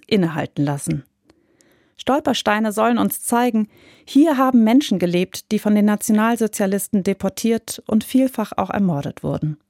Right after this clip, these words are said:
Menschen wie Sie und ich. Die Lebensgeschichten dieser Menschen sollten wir nicht vergessen. Ich denke, ich bin nicht die Einzige, die die Stolpersteine im Alltag oft nicht wahrnimmt.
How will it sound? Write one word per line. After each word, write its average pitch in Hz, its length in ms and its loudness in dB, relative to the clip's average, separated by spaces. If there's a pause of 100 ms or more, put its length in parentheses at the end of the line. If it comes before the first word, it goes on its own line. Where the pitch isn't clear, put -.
(180)
Menschen 196 560 0
wie 175 120 0
Sie 190 220 -2
und - 160 -2
ich. - 260 -6 (440)
Die 208 60 2
Lebensgeschichten 226 840 0
dieser 226 240 0
Menschen 226 500 2
sollten 202 380 -2
wir 196 80 0
nicht 196 260 -4
vergessen. 151 540 -8 (1400)
Ich 175 140 -6
denke, 220 420 0 (280)
ich - 180 -6
bin 208 120 0
nicht 185 220 -2
die 208 100 0
Einzige, 143 480 -6
die 160 120 -4
die 165 100 -4
Stolpersteine 185 680 -2
im - 120 -2
Alltag 196 480 -6
oft 196 300 -4
nicht 202 320 -2
wahrnimmt. 139 560 -8